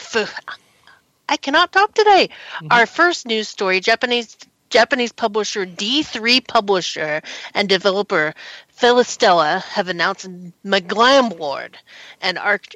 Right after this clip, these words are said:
Speaker 1: an action R P G that's being developed for PlayStation four and Nintendo Switch. Um,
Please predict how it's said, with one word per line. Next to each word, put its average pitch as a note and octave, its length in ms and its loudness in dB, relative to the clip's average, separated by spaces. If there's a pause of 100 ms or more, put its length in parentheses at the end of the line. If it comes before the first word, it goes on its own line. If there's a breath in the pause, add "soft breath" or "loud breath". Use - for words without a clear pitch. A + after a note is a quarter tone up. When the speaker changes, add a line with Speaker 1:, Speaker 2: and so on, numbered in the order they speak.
Speaker 1:
an F#3 160 -2
action G3 360 -4
R F3 160 -6
P F3+ 160 -10
G E3 180 -14
that's F3 240 -8
being D#3+ 220 -8
developed D3+ 340 -8
for D#3 160 -14
PlayStation D#3 580 -6
four - 220 -8
and E3+ 180 -4
Nintendo D#3 500 -4
Switch. - 640 2 (460 loud breath)
Um, D3+ 460 2